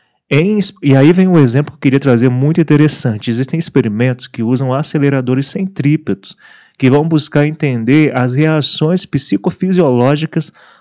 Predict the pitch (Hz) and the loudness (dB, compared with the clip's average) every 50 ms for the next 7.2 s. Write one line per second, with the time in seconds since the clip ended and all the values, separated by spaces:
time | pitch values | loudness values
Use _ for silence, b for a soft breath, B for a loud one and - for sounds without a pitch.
0 | b b - 190 190 160 131 131 139 151 180 175 160 135 110 107 110 113 117 120 | b b 0 0 2 2 2 0 0 0 0 0 0 0 0 0 0 2 2 4
1 | 123 123 123 120 113 110 120 127 131 135 151 180 196 - 185 - _ _ - 135 | 4 4 2 2 0 -2 -4 -8 -8 -6 -6 -6 -6 -8 -10 -16 _ _ -16 -12
2 | 131 135 127 127 135 143 139 - 139 135 - - - 139 139 151 156 151 - 120 | -10 -6 -2 -2 -2 -2 -2 -6 -8 -8 -8 -6 -4 -4 -4 -4 -6 -8 -8 -6
3 | 120 123 123 120 123 127 131 135 131 123 123 127 131 127 - 139 135 127 151 143 | -4 -4 -4 -4 -4 -2 -2 -2 -2 -2 -2 -4 -4 -6 -10 -14 -6 -2 -2 -2
4 | 143 139 - - 175 151 143 - 175 170 180 - 143 131 143 143 143 135 135 131 | -2 -4 -4 -4 -4 -4 -4 -4 -6 -4 -4 -4 -4 -4 -4 -4 -2 -4 -4 -4
5 | - - 143 143 - - 139 139 - - 127 - _ - 127 123 127 - 113 113 | -6 -8 -10 -10 -6 -4 -4 -4 -4 -8 -12 -10 _ -4 -4 -4 -6 -8 -10 -10
6 | 98 - 120 120 - 135 127 123 - - 135 131 - - - - - 131 139 156 | -10 -12 -14 -8 -8 -8 -8 -6 -6 -8 -10 -8 -8 -10 -8 -6 -4 -4 -2 -2
7 | 190 190 - | -4 -8 -10